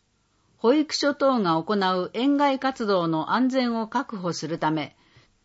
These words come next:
スクールゾーンに準ずるキッズゾーンの整備は、すでにいくつかの都市では進められている。本市においても整備を進めるべきと考えるが、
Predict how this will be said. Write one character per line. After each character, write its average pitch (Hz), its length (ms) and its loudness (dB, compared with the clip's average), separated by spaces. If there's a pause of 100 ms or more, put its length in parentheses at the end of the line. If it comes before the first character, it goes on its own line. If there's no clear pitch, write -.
(120)
ス - 140 -2
ク - 160 -2
ー 294 160 2
ル 277 160 2
ゾ 262 300 4
ー - 20 2
ン 214 120 2
に 175 160 0
準 196 260 2
ず 185 120 -2
る 175 360 -4
キ 196 140 -2
ッ 170 120 -6
ズ 285 180 -4
ゾ 277 280 2
ー - 20 0
ン 202 120 0
の 165 120 -2
整 214 240 4
備 165 160 0
は、 139 240 0 (360)
す - 140 -4
で 262 160 8
に 180 160 2
い 240 180 -4
く - 120 -18
つ - 100 -14
か 220 140 0
の 180 120 -2
都 254 140 -2
市 247 140 -4
で 202 100 4
は 151 140 0
進 160 320 -4
め 247 100 2
ら 220 120 2
れ 185 120 2
て 175 140 -2
い 156 100 0
る。 147 180 -8 (600)
本 277 240 4
市 254 120 0
に 208 120 4
お 208 100 4
い 220 60 2
て 214 140 2
も 165 280 0
整 277 360 0
備 208 180 2
を 175 80 2
進 180 320 -4
め 285 120 4
る 254 60 -2
べ 269 140 0
き - 100 -14
と 185 140 0
考 226 320 2
え 202 120 2
る 165 140 -2
が、 139 240 -2